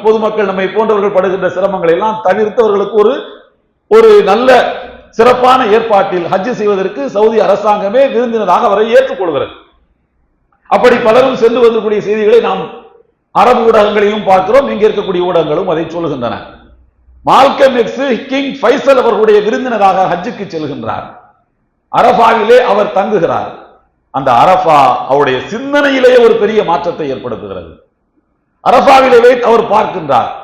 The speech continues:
கருப்பர்களும் வெள்ளையர்களும் பல மொழி பேசுகின்ற மக்களும் ஒரு தாய் வயிற்று பிள்ளைகளாக ஒருவர் ஒருவர் பக்கத்திலே இருந்து கொண்டு, எந்த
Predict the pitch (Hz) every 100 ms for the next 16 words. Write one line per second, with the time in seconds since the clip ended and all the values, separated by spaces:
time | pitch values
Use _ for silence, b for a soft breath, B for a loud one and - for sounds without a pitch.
0 | - _ _ _ _ 156 202 196 175 170
1 | 165 147 156 208 208 190 180 156 - 185
2 | 226 240 277 247 247 240 226 214 185 165
3 | 175 147 104 - - - _ _ _ _
4 | _ 131 190 240 247 247 240 240 247 233
5 | 247 233 220 214 196 247 254 233 226 226
6 | 202 208 254 - 233 202 202 190 170 143
7 | 101 - - - _ _ _ _ - 185
8 | 247